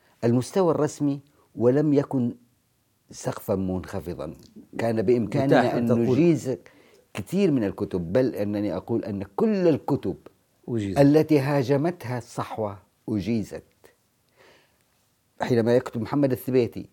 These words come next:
Speaker 1: وينشر شعره، إنما ينشر شعره من، من قبل الرقيب الممثل للمؤسسة الرسمية. حينما يكتب الحربي، وحينما يكتب الصيخان، أو حينما يكتب علي الدميني،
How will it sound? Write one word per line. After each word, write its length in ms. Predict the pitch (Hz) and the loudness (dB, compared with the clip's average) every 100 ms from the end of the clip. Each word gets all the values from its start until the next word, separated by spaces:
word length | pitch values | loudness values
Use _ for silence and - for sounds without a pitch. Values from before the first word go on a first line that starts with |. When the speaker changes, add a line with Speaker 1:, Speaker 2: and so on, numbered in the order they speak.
| _ _ _ | _ _ _
Speaker 1:
وينشر 460 | 92 104 135 127 123 | -2 0 0 0 -2
شعره، 540 | - 120 120 117 110 - _ _ - | 0 -2 -2 -6 -10 -14 _ _ -4
إنما 340 | 107 110 101 95 | -2 -2 -2 -2
ينشر 480 | 107 139 - 98 | -2 -2 -2 -4
شعره 560 | 95 117 110 117 113 110 95 | -4 -4 -2 -4 -6 -8 -6
من، 280 | 98 101 - _ _ _ _ _ _ | -6 -6 -8 _ _ _ _ _ _
من 160 | 101 90 | -6 -4
قبل 380 | - 123 117 | 0 2 2
الرقيب 600 | 104 82 90 - 120 120 | -2 -6 -6 -4 -4 -2
الممثل 520 | 107 92 85 - - 131 | -2 -4 -6 -8 -4 -2
للمؤسسة 1120 | 117 98 104 131 - 95 92 58 - - 131 | 0 -2 -2 -2 -4 -8 -6 -8 -12 -6 -4
الرسمية. 540 | 123 143 180 147 - - _ _ _ | -4 -4 -2 -2 -4 -12 _ _ _
حينما 340 | 104 101 110 | -4 0 0
يكتب 280 | 120 - 120 | -2 0 0
الحربي، 460 | 110 131 110 92 69 | 0 -4 -4 -6 -8
وحينما 380 | - 95 101 | -10 -8 -6
يكتب 220 | 104 - 101 | -6 -6 -8
الصيخان، 640 | - 135 - 135 123 95 | -4 -2 -2 -2 -2 -4
أو 160 | 78 87 | -8 -10
حينما 320 | 107 98 107 | -6 -4 -4
يكتب 240 | 117 123 | -4 -4
علي 140 | 107 120 | -2 -4
الدميني، 580 | 98 117 123 113 90 | -4 -4 -2 -6 -10